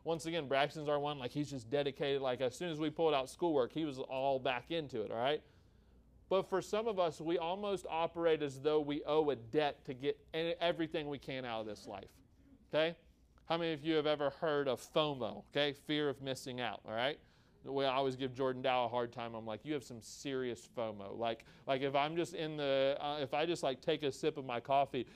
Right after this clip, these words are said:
and I'm like, "Oh, man, that's good." He's like, "What's in it? What, what, what did you put in it? Why is it so good? Where did you go? What?"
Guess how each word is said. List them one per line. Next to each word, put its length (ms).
and 80
I'm 60
like, 220
"Oh, 200
man, 140
that's 240
good." 240
He's 140
like, 100
"What's 180
in 140
it? 100
What, 240
what, 320
what 160
did 140
you 80
put 160
in 60
it? 60
Why 180
is 100
it 100
so 160
good? 260
Where 140
did 180
you 100
go? 220
What?" 260